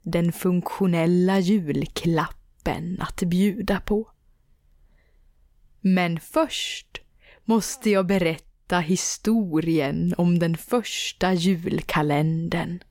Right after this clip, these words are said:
I den stora julboken av Jan Öjvind Svan går det att läsa om Gerhard Lang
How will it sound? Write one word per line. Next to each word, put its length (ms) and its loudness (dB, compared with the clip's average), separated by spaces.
I 120 4
den 160 2
stora 600 2
julboken 1400 0
av 460 2
Jan 420 2
Öjvind 680 2
Svan 960 0
går 180 -2
det 80 0
att 140 -6
läsa 760 2
om 220 4
Gerhard 1000 0
Lang 640 0